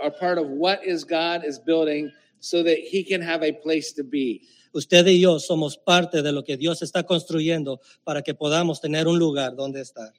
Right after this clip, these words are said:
Speaker 1: Now, God doesn't need a place to be.
Speaker 2: Eh, ahora, Dios no necesita un lugar donde estar.
Speaker 1: He already is God.
Speaker 2: Él, ah, ya es Dios.
Speaker 1: But he's created us, his creatures.
Speaker 2: Pero él nos ha creado a nosotros.
Speaker 1: And it's his delight that he take you and I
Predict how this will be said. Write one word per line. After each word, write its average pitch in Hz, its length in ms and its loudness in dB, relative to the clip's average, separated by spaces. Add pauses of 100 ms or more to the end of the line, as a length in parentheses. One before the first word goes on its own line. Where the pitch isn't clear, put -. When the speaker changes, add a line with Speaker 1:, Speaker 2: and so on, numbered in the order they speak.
Speaker 1:
Now, 180 100 -12
God 285 220 -8
doesn't 202 240 0
need 180 160 0
a 139 40 0
place 156 260 0
to 135 100 -14
be. 127 240 -2 (500)
Speaker 2:
Eh, 160 60 -8
ahora, 160 480 2
Dios 202 180 6
no 226 120 8
necesita 214 420 4
un 156 80 -2
lugar 143 240 -4
donde 139 240 -6
estar. 113 320 -12
Speaker 1:
He 175 140 -4
already 202 460 0
is 170 520 -2
God. 135 240 -6 (300)
Speaker 2:
Él, 170 180 4
ah, 165 240 2
ya 175 200 4
es 170 420 0
Dios. 135 380 -4 (340)
Speaker 1:
But 175 140 -4
he's 240 280 -4
created 214 520 0 (100)
us, 226 260 -6
his 214 220 -6
creatures. - 720 -8
Speaker 2:
Pero 160 180 0
él 180 120 2
nos 180 160 0
ha 180 120 0
creado 175 420 2
a 180 60 0
nosotros. 165 720 -6
Speaker 1:
And 175 120 -8
it's 175 200 -10
his 254 260 -4
delight 190 600 -2
that 175 200 -6
he 220 160 -8
take 185 320 -4
you 214 260 -6
and 233 120 -2
I 165 520 -6